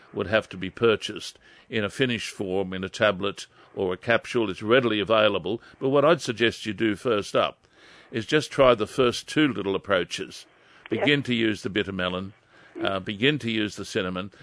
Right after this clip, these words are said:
Speaker 1: But look, there is an excellent reference text that's almost a Bible in my practice and in my own lifestyle.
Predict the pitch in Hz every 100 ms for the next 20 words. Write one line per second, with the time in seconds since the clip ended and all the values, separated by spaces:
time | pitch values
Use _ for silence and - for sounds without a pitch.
0 | 123 117 131 131 - - _ _ _ -
1 | 107 117 113 113 113 151 - 120 110 107
2 | 113 - 98 95 - 95 - - 95 -
3 | 123 120 104 98 104 87 110 117 95 87
4 | 90 98 95 92 113 107 98 92 101 92
5 | 95 95 113 101 85 85 - 85 82 101